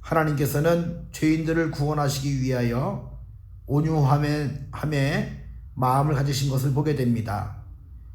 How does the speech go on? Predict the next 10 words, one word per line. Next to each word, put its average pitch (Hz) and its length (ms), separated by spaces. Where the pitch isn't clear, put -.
누가복음 151 460
육 143 180
장 151 160
삼십오 139 520
절, 127 500
"오직 143 320
너희는 143 460
원수를 143 440
사랑하고 131 840
선대하며 131 880